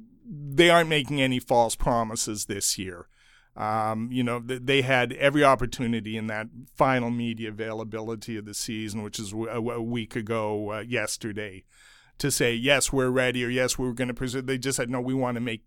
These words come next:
the next step," which is, like, so vague, it's laughable. But you can't really, con-, you know, you can't accuse them of painting themselves into, into a corner with this thing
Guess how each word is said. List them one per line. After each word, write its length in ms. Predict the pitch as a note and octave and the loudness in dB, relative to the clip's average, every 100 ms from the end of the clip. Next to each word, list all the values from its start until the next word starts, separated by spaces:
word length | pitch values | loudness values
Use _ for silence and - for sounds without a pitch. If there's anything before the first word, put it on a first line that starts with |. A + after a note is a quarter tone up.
| - | -4
the 80 | |
next 320 | B2+ A#2 F#2+ - | -2 -2 -2 -2
step," 420 | - A#2 G2+ - | 0 -2 -2 -6
which 160 | A2 | -6
is, 180 | A#2 G#2+ | -4 -4
like, 240 | B2 A#2 - | -4 -6 -4
so 360 | - D#3+ B2+ | 0 2 2
vague, 400 | A2 A#2+ A#2 A#2 | 0 0 0 -2
it's 200 | G#2 - | -6 -6
laughable. 800 | A2+ A#2 A#2+ A#2+ A2 G2 F2+ F#2+ _ - - - _ _ | -4 -2 0 0 -4 -6 -10 -12 _ -20 -20 -20 _ _
But 380 | B2 C3 B2+ A#2+ - | 2 6 6 4 -6
you 240 | F3 B2+ | -8 -6
can't 300 | - D3+ C3+ | 0 2 2
really, 280 | C3 C3 B2+ | 0 0 -2
con-, 260 | - C#3 E3+ | -6 -8 -4
you 140 | C#3 | -2
know, 100 | B2+ | 0
you 160 | B2+ B2 | -2 -2
can't 260 | E3+ C#3 | 0 0
accuse 280 | C3+ D3 C3 | 0 0 0
them 120 | C3 | -2
of 120 | A2 | -6
painting 320 | - C3 A#2+ A#2 | -2 -2 0 -2
themselves 440 | A#2+ - A2 G#2 | -2 -2 -2 -2
into, 200 | A2+ A2+ | -6 -6
into 340 | - B2 A#2+ A2+ | -4 -4 -4 -6
a 60 | |
corner 380 | G#2+ C3+ B2 A#2+ | -4 -2 0 -2
with 160 | A2 G#2+ | -4 -4
this 240 | A2+ - | -6 -4
thing 220 | A2+ G#2+ | -6 -8